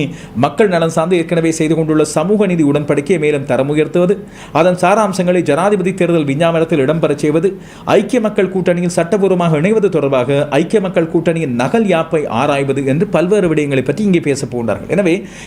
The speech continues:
இப்போது ஐக்கிய மக்கள் கூட்டணியின் மிக முக்கியமான தீர்மானிக்கும் சக்திகளில் ஒருவர் மனோ கணேசன். தமிழ் முற்போக்கு கூட்டணியும் ஸ்ரீலங்கா முஸ்லிம் காங்கிரசும் தான் ஐக்கிய மக்கள் கூட்டணியை உருவாக்குவதில் பெரும் பங்கு வகித்தது என்பதை நாம் அனைவரும் அறிவோம்.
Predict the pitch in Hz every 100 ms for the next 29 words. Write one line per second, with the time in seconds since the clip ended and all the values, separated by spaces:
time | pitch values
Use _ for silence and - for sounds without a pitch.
0 | - 196 269 226 202 226 220 208 202 196
1 | 202 214 175 170 208 196 214 196 196 185
2 | 180 175 175 175 175 - 175 160 147 139
3 | 202 196 156 156 139 123 175 202 - -
4 | - 196 220 196 185 185 180 175 160 160
5 | 165 214 - - - 185 180 175 160 160
6 | 202 180 156 143 147 143 196 233 - -
7 | 147 - 202 180 185 156 175 180 165 143
8 | 156 160 156 151 208 202 185 190 185 165
9 | 151 156 156 139 127 180 240 - 165 151
10 | 127 151 185 107 85